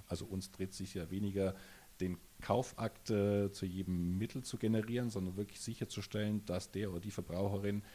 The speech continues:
das für sich richtige Produkt kaufen kann. Weil viele Produktenttäuschungen lassen sich vermeiden, indem man ganz klar sagt, „Mensch, mit einem achtunddreißig Millimeter Lockenstab kannst du halt keine Afro-Locken zaubern.“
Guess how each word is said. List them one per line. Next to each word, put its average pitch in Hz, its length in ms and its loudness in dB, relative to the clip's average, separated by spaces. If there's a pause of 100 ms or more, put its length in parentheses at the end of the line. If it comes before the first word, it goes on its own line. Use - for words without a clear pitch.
(180)
das 85 160 -2
für 87 100 -2
sich 107 340 -2
richtige 101 400 0
Produkt - 320 -2
kaufen 95 300 4
kann. 80 300 -2
Weil 85 140 2
viele 110 280 -2
Produktenttäuschungen 110 880 -2
lassen 90 240 -4
sich 90 100 -10
vermeiden, 104 560 -4 (400)
indem 101 300 2
man 101 100 4
ganz 98 240 -2
klar 92 220 2
sagt, 101 380 -4
„Mensch, 107 220 -2
mit 98 120 -4
einem 101 100 0
achtunddreißig 101 600 -4
Millimeter 104 640 2
Lockenstab 104 600 -2
kannst - 360 -8
du 95 100 -8
halt 95 220 -6
keine 95 220 -2
Afro-Locken 104 440 4
zaubern.“ 82 360 2